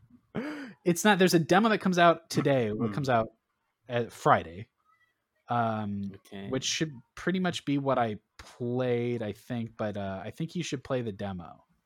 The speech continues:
Speaker 3: I'm
Speaker 1: Uh,
Speaker 3: curious.
Speaker 1: yeah, I, I, I, the, the cute little chibi mechas is what brought me in, but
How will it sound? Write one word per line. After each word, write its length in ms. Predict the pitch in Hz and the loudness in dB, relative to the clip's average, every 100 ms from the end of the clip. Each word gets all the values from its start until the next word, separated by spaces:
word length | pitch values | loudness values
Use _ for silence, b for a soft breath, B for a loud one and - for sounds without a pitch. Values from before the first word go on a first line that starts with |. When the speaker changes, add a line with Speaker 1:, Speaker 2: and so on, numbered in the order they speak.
| - | -18
Speaker 3:
I'm 240 | 95 95 92 - 87 | -14 -12 -12 -12 -8
Speaker 1:
Uh, 140 | 110 | -8
Speaker 3:
curious. 460 | 95 90 - - _ _ _ | -8 -10 -16 -20 _ _ _
Speaker 1:
yeah, 520 | 123 135 139 92 78 104 _ _ _ - | -4 0 2 0 -4 -12 _ _ _ 2
I, 320 | 143 143 139 _ 123 | 2 2 -4 _ -4
I, 600 | 131 143 143 139 135 - _ - 143 - | -2 0 0 0 -4 -8 _ -12 -10 -2
I, 280 | 147 151 156 | 0 0 -2
the, 440 | 147 147 139 131 - - | 0 2 4 0 -6 -8
the 100 | 139 | -6
cute 320 | 127 - 214 190 | -6 -4 -2 2
little 560 | 196 190 175 170 170 _ _ _ - | 4 6 6 2 -2 _ _ _ -6
chibi 320 | - 196 196 | -2 0 2
mechas 380 | 190 190 190 175 | 2 2 0 -2
is 120 | 131 | 0
what 220 | 143 120 | 0 2
brought 220 | 131 143 | 2 2
me 160 | 143 131 | 2 -2
in, 300 | 143 190 220 - | 0 0 -2 0
but 220 | 147 131 | 0 0